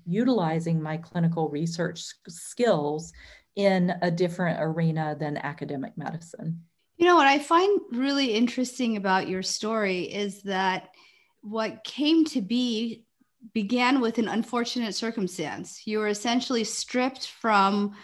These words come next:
Speaker 2: the position that you were holding, the position that you thought you would pursue. And yet your work as a coach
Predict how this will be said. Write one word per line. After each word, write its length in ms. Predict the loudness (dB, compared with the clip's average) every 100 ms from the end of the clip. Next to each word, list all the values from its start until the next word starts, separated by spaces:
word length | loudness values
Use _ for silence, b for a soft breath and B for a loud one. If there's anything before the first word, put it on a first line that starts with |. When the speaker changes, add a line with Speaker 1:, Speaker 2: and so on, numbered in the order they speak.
| B B B -6
Speaker 2:
the 60 |
position 580 | 0 2 4 2 4 2
that 140 | 2 0
you 140 | 0
were 140 | 0
holding, 560 | 0 0 0 0 0 -2
the 60 | -4
position 420 | -4 -4 -4 -4
that 80 | -2
you 140 | -4
thought 280 | -4 -4 -2
you 120 | -4
would 160 | -4 -6
pursue. 720 | -8 -6 -6 -4 -2 -4 -8 _ 2
And 260 | 4 6
yet 380 | 6 4 2 0
your 260 | -2 2 4
work 360 | 4 2 2
as 160 | -2 -2
a 60 |
coach 840 | -4 0 4 4 4 0 -6 -6